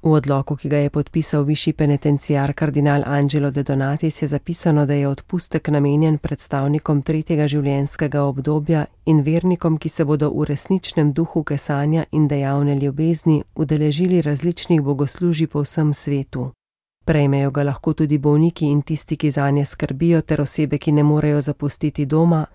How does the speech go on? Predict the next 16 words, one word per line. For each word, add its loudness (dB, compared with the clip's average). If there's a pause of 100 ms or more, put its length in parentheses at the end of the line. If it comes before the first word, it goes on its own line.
ki -4
se -2
bodo -2
duhovno 0
pridružile 0
svetim -2
obredom, -2 (140)
zlasti -6
tistim, -2
ki -4
jih -4
bodo -2
prenašali -2
preko -4
komunikacijskih -2
sredstev. -4